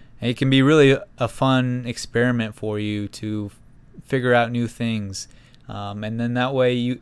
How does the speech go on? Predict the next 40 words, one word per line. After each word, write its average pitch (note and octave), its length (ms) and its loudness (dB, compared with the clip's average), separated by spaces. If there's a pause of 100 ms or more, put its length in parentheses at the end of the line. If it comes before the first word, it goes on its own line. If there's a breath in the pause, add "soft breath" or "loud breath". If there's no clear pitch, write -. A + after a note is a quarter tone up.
you A#2+ 400 -4
come D3+ 240 -4
into C#3 220 -2
a B2 60 0
situation C3 680 -2
that's - 320 -4 (180)
either A#2 240 0
the G#2 80 -8
same B2 400 -4
or G#2 80 -8
similar A#2 480 -4
and A2 200 -10
say, A2 240 -4
"Okay, A2+ 440 0 (420 soft breath)
I A2+ 80 -6
got A#2 320 0
this. - 320 -12 (440 soft breath)
I A2 100 -8
know A#2 180 0
how A#2+ 140 2
my A2+ 140 -2
body's A2 340 0
gonna A2 120 -4
respond," G#2+ 480 -8
or G#2 80 -4
I G#2 100 -4
at A2+ 120 -4
least A#2+ 220 -6
have G#2 160 -6
a G#2+ 60 -6
really A2 340 -4
good G#2+ 180 -4
idea. G2+ 520 -6 (580 soft breath)
And, G#2 640 -6 (520)
and A2 240 -8
you A2+ 60 -4
can A#2 160 -8
become A#2 640 -4
more B2 400 0
successful A2 1040 -6